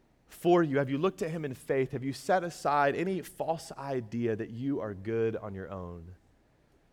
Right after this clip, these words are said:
We all have pseudo saviors we run after. Sometimes the pseudo savior is ourselves. We believe we can fix our problem with God, or we chase after other things to do that. But you know what? None of those can change our state.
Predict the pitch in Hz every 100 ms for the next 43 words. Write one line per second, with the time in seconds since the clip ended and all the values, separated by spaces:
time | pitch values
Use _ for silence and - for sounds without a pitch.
0 | _ _ _ _ - 160 160 180 180 151
1 | 123 - 170 160 127 - 147 139 127 117
2 | 110 107 123 127 104 120 104 190 196 175
3 | 123 120 120 165 139 110 165 175 123 95
4 | 98 - 165 110 - - - - _ _
5 | _ _ _ _ _ _ _ _ - 135
6 | 147 131 151 156 127 - 135 - 117 -
7 | 123 120 113 98 98 120 131 107 120 127
8 | 127 175 151 139 139 147 113 127 113 156
9 | 151 123 - - 107 131 165 117 104 -
10 | 117 151 160 147 160 156 143 170 170 151
11 | - 131 - 135 117 120 107 - - -
12 | 104 92